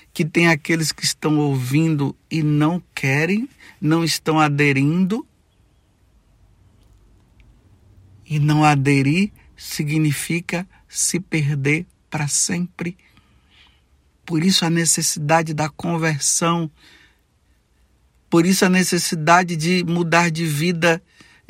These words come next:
Por isso a necessidade de se voltar pra Jesus antes da morte. Porque se morrer nessa condição, não se salvarão.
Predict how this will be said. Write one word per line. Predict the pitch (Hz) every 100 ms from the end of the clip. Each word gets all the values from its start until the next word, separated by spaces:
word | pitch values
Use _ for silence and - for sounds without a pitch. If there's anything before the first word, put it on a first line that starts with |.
| - _ _ _ _ _ _ _ _ _ _
Por | - 175
isso | 208 202 349
a |
necessidade | 190 185 190 - 170 170 180
de | -
se | 196
voltar | 170 175 - 180
pra | 196 175
Jesus | 165 175 165 180 -
antes | 175 190 185 180
da | 165 165
morte. | 160 170 180 - - 175 - _ _ _ _ _ _ _ _ _ _ _ _ _ _ _ _ _ _ _ _ _ _ _ _ _ _ _ _ _ - -
Porque | 156 - 190
se | -
morrer | 190 185 156 170
nessa | 170 170 -
condição, | 160 165 170 151 - 175 180
não | 180 170
se | 175 -
salvarão. | 165 - 165 165 156 151 160 175 185